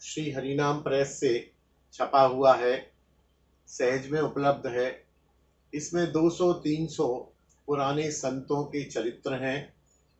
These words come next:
महाप्रभु जी, नित्यानंद प्रभु, अद्वैत प्रभु, केशव भारती, ईश्वरपुरी और महाप्रभु जी के परिकर, महाप्रभु जी के संप्रदाय में, परंपरा में जो भी संत हुए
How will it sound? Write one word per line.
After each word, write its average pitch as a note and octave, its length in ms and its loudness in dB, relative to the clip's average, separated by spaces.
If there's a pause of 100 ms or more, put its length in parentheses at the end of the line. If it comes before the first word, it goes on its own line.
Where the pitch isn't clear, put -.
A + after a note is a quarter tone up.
(400)
महाप्रभु D3 600 -2
जी, D#3 200 -2
नित्यानंद D3 580 -2
प्रभु, C#3+ 400 -4
अद्वैत D3+ 560 -2
प्रभु, C#3 300 -4
केशव C#3+ 460 -2
भारती, C3+ 640 0
ईश्वरपुरी D3 760 -2 (520)
और D#3 120 0
महाप्रभु C#3+ 580 -2
जी D#3 120 -8
के D3+ 200 -4
परिकर, D3 680 0 (600)
महाप्रभु D3 520 -4
जी D#3 100 -6
के D#3 240 -4
संप्रदाय D3 720 -4
में, D3+ 320 -4
परंपरा C#3 560 -4
में D3+ 260 -2
जो C#3 200 -2
भी D#3 140 -4
संत D3+ 480 -4
हुए B2 560 2